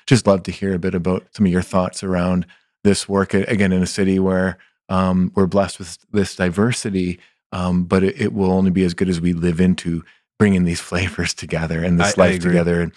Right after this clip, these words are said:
Speaker 1: but you got
Speaker 2: Yeah.
Speaker 1: some, I just love some of your ideas around, around what that might look like, uh, in the future. Mm-hmm.
Speaker 2: I think, um, I think it's,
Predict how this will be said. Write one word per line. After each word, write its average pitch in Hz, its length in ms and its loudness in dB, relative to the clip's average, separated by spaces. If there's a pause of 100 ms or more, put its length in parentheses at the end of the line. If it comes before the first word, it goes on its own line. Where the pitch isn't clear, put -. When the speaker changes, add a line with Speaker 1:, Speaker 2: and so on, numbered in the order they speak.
(160)
Speaker 1:
but 113 100 0
you 104 60 4
got 107 80 4
Speaker 2:
Yeah. 87 60 0
Speaker 1:
some, 95 160 -2
I 104 100 2
just 98 320 -6
love 90 160 2
some 95 100 -6
of 87 60 2
your 85 100 0
ideas 87 400 0
around, 85 340 0 (300)
around 87 400 2 (300)
what 95 180 -2
that 98 140 0
might 92 200 0
look 92 260 -2
like, 87 300 -2
uh, 85 300 -2
in 98 140 0
the 90 80 2
future. 90 400 -4 (320)
Mm-hmm. 95 80 0 (100)
Speaker 2:
I 113 140 0
think, 123 420 -6
um, 90 680 -2 (1600)
I 110 80 -2
think 120 260 -4
it's, - 460 -10